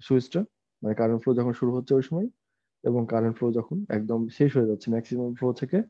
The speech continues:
আহ, জিরোতে চলে আসছে, এই দুই সময়ের জন্য আমরা, আহ, এই এত কিছু calculation করেছি।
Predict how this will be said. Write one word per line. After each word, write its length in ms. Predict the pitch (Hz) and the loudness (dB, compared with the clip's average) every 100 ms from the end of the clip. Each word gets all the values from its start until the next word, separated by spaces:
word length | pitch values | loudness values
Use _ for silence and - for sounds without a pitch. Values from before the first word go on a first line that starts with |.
| _ _ _ _ _ | _ _ _ _ _
আহ, 120 | 113 | -2
জিরোতে 360 | 110 147 151 143 | 4 6 6 4
চলে 200 | 120 104 92 | 0 0 -2
আসছে, 160 | - - | -6 -2
এই 100 | 135 | 0
দুই 180 | 139 139 | 2 2
সময়ের 320 | 135 135 127 | 0 -2 -2
জন্য 200 | 127 139 | -2 -2
আমরা, 260 | 190 127 143 - _ _ _ - | -2 0 0 -2 _ _ _ -10
আহ, 280 | 107 107 107 - | -4 -2 -2 -2
এই 80 | 117 | -2
এত 120 | 113 | 0
কিছু 200 | 117 110 113 | 0 -2 -2
calculation 440 | 110 107 107 139 | -2 -2 -4 -4
করেছি। 300 | 113 98 - | -4 -6 -8